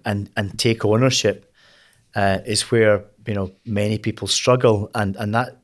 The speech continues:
struggle can come with training, or sometimes it's just natural to people. Um, you know, when it comes to operations, uh, and operational training,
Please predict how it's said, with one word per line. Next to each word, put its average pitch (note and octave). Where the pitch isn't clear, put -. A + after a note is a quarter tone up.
struggle A2+
can -
come A#2
with B2
training, C3
or A#2
sometimes C3
it's -
just -
natural -
to C3+
people. D#3
Um, G#2
you B2
know, A2
when A#2+
it G#2
comes B2
to A2
operations, A#2
uh, G#2
and G2+
operational G#2+
training, A2+